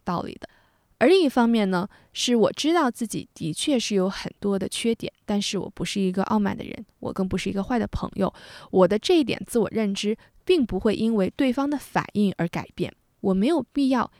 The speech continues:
也没有意愿去改变他人对我的看法。所以在这个例子里，我觉得就是一个主体性和自我意识一个非常好的一个说明，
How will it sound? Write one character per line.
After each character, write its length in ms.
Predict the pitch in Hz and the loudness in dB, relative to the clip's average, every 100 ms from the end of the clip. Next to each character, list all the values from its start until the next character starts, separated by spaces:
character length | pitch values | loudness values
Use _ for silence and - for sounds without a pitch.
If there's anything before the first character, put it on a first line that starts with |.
| _ | _
也 120 | 185 | -2
没 120 | 175 277 | 0 2
有 140 | 294 - | 0 -2
意 180 | 311 | -2
愿 240 | 220 196 - | 0 -2 -4
去 220 | - - 208 | -8 -8 -8
改 180 | - 156 - | -8 -10 -4
变 180 | 226 202 | -4 -4
他 300 | - - 240 | -6 -4 -4
人 240 | 214 - - | -4 -8 -8
对 100 | 190 | -8
我 80 | - | -8
的 120 | - | -14
看 200 | - - - | -14 -14 -14
法。 140 | - - _ _ _ _ - | -16 -16 _ _ _ _ -6
所 160 | - | 2
以 240 | 381 302 - _ | 4 2 -2 _
在 180 | - 349 | 2 2
这 140 | 370 | 4
个 120 | 269 | 4
例 160 | 208 208 | 4 2
子 140 | 180 | 0
里， 140 | 175 - | -4 -2
我 120 | 190 | -2
觉 100 | 202 | 0
得 100 | 226 | 0
就 140 | 254 | 0
是 160 | 247 214 | -2 -2
一 60 | 190 | -2
个 200 | 214 190 | 0 0
主 220 | - 196 | -2 -6
体 160 | - 190 | -4 -6
性 220 | 214 190 | -2 -4
和 240 | - 170 | -4 -6
自 220 | 165 - | -2 2
我 160 | 226 202 | 4 4
意 200 | - 214 | 0 -2
识 160 | - 190 | -2 -6
一 80 | |
个 140 | 180 208 | -4 -4
非 100 | 240 | -2
常 200 | 208 208 | -2 -2
好 160 | - | -4
的 120 | - - | -8 -8
一 40 | |
个 100 | 202 | -6
说 260 | - 202 190 | -2 0 0
明， 200 | 185 | -2